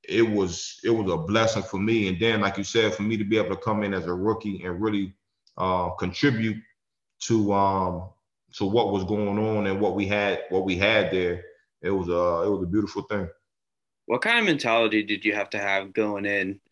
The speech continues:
Speaker 2: Um, like you said, being a sixth round guy, coming from an H B C U, um, kind of unheralded and, and not known, like, widely around the league.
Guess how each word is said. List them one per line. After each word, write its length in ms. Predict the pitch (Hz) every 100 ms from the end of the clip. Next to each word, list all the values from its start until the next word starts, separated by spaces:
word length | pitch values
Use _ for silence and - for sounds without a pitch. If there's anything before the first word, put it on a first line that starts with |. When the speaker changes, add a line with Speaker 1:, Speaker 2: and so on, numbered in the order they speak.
| _ _ -
Speaker 2:
Um, 460 | 110 101 98 101 95
like 220 | 117 113
you 80 | 113
said, 260 | 113 107
being 200 | 95 120
a 60 | 113
sixth 320 | - 113 -
round 220 | 110 104
guy, 440 | 98 101 104 98 - - -
coming 200 | - 139
from 200 | 135 135
an 60 | 113
H 300 | 101 117 -
B 100 | 120
C 180 | 107 110
U, 500 | 107 107 104 101 - _ _ _ -
um, 400 | 107 101 98 92
kind 220 | - 131 123
of 220 | 110 104 _ -
unheralded 680 | 127 120 120 117 113 117 110
and, 280 | 110 107 -
and 120 | 120
not 240 | 123 131 107
known, 540 | 120 120 117 107 107 - -
like, 200 | 98 92
widely 500 | 98 98 101 98 98
around 340 | 95 92 90
the 60 | 87
league. 300 | 82 78